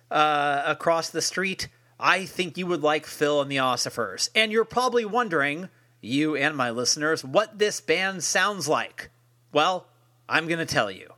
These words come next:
Wait, he actually stopped as soon as I said that. Okay, so here's my window to tell you about Phil and the Ossifers and what they sound like. Grafting breezy psychedelia, dub, surf rock, indie pop, and folk, and sometimes a leaf blower all together,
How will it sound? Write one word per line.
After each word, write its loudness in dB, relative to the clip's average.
Wait, 4
he 2
actually 0
stopped 2
as -2
soon 0
as -2
I 2
said 0
that. -4
Okay, 2
so 0
here's 0
my 2
window 2
to -2
tell 2
you -4
about 2
Phil 4
and -6
the 0
Ossifers 2
and -2
what 2
they 4
sound 0
like. -6
Grafting 2
breezy 0
psychedelia, 0
dub, 2
surf 2
rock, 0
indie -2
pop, 0
and 0
folk, 2
and -2
sometimes 0
a -2
leaf -4
blower 4
all 2
together, 2